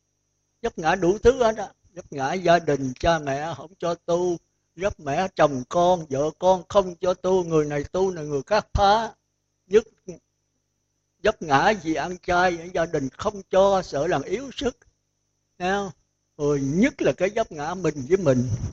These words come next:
Bữa nay nghĩ gì, mai nghĩ khác, bữa mốt bữa này tinh tấn, bữa kia giải đãi. Rồi ngủ, rồi dặn đồng hồ reo, mày làm biến quá, đồng hồ reo tức. Nhấn cho nó tắt rồi ngủ nữa. Mai tu cũng không muộn.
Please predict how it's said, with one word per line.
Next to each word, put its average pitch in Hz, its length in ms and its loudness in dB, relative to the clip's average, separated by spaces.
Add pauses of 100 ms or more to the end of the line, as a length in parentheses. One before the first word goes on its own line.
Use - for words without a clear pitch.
(920)
Bữa 196 100 4
nay 190 260 6
nghĩ 170 300 4
gì, 143 220 4
mai 180 300 6
nghĩ 170 360 -4
khác, 214 320 -4
bữa 170 120 -8
mốt 220 260 4
bữa 170 200 -6
này 160 220 -2 (100)
tinh 190 200 0
tấn, 233 320 2
bữa 165 120 -6 (100)
kia 190 140 0
giải 160 280 -2
đãi. 156 320 -6 (800)
Rồi 160 680 6
ngủ, 170 460 6
rồi 151 140 0
dặn 156 240 -2
đồng 147 160 -2
hồ 160 120 -2
reo, 190 260 4
mày 160 120 -4
làm 151 240 -4
biến 240 300 -2
quá, 220 160 2
đồng 160 140 -6
hồ 147 180 -2
reo 165 220 -2
tức. 233 240 -8 (440)
Nhấn 240 320 2
cho 190 120 4
nó 196 160 -2
tắt - 300 2
rồi 170 140 -8
ngủ 156 180 -6
nữa. 185 420 4 (680)
Mai 190 260 2
tu 196 320 6
cũng 202 180 -6
không 180 300 -4
muộn. 151 340 -4